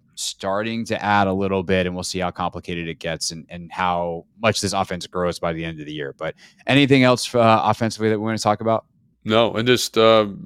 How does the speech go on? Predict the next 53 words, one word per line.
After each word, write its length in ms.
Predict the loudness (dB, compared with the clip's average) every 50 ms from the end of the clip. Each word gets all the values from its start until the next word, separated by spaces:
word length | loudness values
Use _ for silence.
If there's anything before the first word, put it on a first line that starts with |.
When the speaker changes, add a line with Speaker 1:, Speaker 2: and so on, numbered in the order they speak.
| -18 -20 _ _ _
Speaker 2:
special 360 | -6 2 4 4 4 4 2 2
teams 300 | 2 2 2 0 -2 -2
being 180 | -2 0 0
an 80 | 0 -2
extension 380 | -2 -2 -2 -2 -2 -2 -4
of 80 | -2 0
the 120 | 2 4
offense 320 | 4 2 2 -2 -10 -10 -12
was 120 | -14 -10
great 180 | -6 -6 -6 -6
to 80 | -8
see 180 | -14 -14 -14 -12
too, 240 | -10 -10 -10 -10 -12 -14
so. 280 | -12 -12 -12 -12 -14 _ _ _ _ _ _ _
Speaker 1:
Good 100 | -16 -8
job, 200 | -6 -6 -6 -4
J-Mo. 380 | -4 -4 -2 0 0 0 0 -2 _ _ _ _
Speaker 2:
Yeah. 200 | 0 2 2 0 -2 -6 _ _
Speaker 1:
Good 120 | -12 -6
job. 320 | 0 2 2 2 2 -2 -8 _ _
Good 120 | -10 -6
job, 160 | -4 -2 -2
James 220 | -2 -2 -4 -2 0
Conner. 180 | 0 0 2
By 140 | 4 4 4
the 80 | 6 6
way, 100 | 4 4
good 160 | 2 2 2
job, 320 | 4 4 4 4 2 0
Dejon 300 | -4 -2 2 2 2 4 4
Harris 320 | 4 4 4 4 2 0
and 80 | -4 -2
Terrell 240 | 2 4 6 6 6
Burgess. 540 | 4 2 0 0 0 0 -2 -2 -2 -4 -6
And, 160 | -6 -8 -10 -14 -16 -10 -2
Speaker 2:
Yeah. 400 | 4 6 8 8 8 8 8 8
Speaker 1:
like, 80 | 6 2 -2 -12 -6 0
a 60 | 4
lot 220 | 4 6 6 6 6
of 40 | 4
these 140 | 2 2 2
guys 240 | 4 4 4 4
that 60 | 2 2
get 180 | 0 0 -2 0
called 280 | 2 4 4 4 4
up, 400 | 4 6 6 4 4 0 -4 -10 -2
Tariq 220 | 2 4 4 4
Castro 380 | 4 2 2 2 2 0 0 0
Fields, 500 | 0 -2 -2 0 -2 -2 -4 -8 -10 -8
um, 260 | -4 -2 -2 0 0 -2
as 140 | -2 -2
a 60 | -2 0
cover, 300 | 2 2 2 2 0